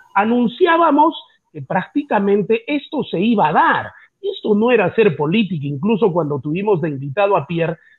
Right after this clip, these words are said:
y a Pierre le, le reventé las bolas y le reventé el hígado cuando yo solamente hablaba de los contagios, de los contagios, el nivel de probabilidad de contagio, y Pierre quería hablar de fútbol. Le decía,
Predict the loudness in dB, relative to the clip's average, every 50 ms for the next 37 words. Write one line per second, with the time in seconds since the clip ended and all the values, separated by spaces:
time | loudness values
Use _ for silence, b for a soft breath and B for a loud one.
0 | _ -10 -8 -8 -6 -2 0 0 2 2 2 0 0 0 -2 -2 -4 -6 -4 -2
1 | 0 0 2 0 0 0 -2 -2 -2 0 0 2 2 2 0 0 2 2 2 2
2 | 2 0 -2 -4 -6 -6 -6 -6 -8 -8 -8 -6 -2 0 0 0 0 -2 -2 -2
3 | -2 -2 -4 -6 -8 -10 -4 -2 0 0 0 2 2 2 2 2 0 -4 -6 -6
4 | -4 -4 -2 0 0 0 0 -2 -4 -2 -4 -4 -4 -6 -8 -8 -6 -2 -2 -2
5 | 0 2 0 0 2 0 0 0 0 0 0 0 0 0 0 0 2 2 2 2
6 | 0 -2 b b b b b b -4 -2 0 0 2 2 2 2 2 2 2 2
7 | 2 2 2 2 2 4 4 2 2 2 0 0 0 -2 0 2 0 0 0 -2
8 | -2 0 0 0 0 0 -2 0 0 0 0 2 2 0 0 0 -2 -2 0 0
9 | 0 0 0 -4 -6 -4 -4 -2 -2 -4